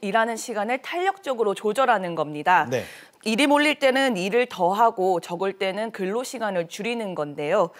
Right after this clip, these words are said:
Speaker 1: 법으로 정해진 주당 오십이 시간에 맞추기만 하면 됩니다.
Speaker 2: 네.
Speaker 1: 현재 탄력 근로제 단위 기간은 적게는 이 주,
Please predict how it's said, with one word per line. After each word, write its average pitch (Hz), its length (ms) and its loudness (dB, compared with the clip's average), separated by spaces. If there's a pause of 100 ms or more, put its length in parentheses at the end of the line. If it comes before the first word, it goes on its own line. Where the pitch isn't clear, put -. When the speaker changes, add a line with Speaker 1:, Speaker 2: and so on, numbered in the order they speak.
(360)
Speaker 1:
법으로 269 360 4
정해진 294 580 2
주당 233 400 2
오십이 208 540 -6
시간에 226 480 2
맞추기만 180 680 -2
하면 190 280 -6
됩니다. 160 560 0
Speaker 2:
네. 113 160 -6 (380)
Speaker 1:
현재 330 280 2
탄력 339 400 0
근로제 302 380 2
단위 214 360 -2
기간은 214 600 0
적게는 208 840 -4
이 196 200 -6
주, 156 260 -6